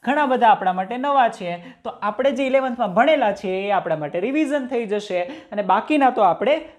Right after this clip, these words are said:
જોવાના છીએ. તો પહેલા જ આપણે એની અંદર કહીએ છીએ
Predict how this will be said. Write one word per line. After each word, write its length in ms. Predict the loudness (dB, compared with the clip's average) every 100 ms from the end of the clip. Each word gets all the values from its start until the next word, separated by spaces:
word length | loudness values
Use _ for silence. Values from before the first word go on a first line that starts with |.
| -6
જોવાના 420 | -2 -2 -4 -12
છીએ. 340 | -18 -20 -20 _ _ -14
તો 60 |
પહેલા 440 | -6 -4 -2 -2 0
જ 100 | -2
આપણે 260 | -2 -2
એની 200 | -4 -6
અંદર 240 | -4 -2 0
કહીએ 340 | 0 2 0
છીએ 440 | 0 -2 -2 -4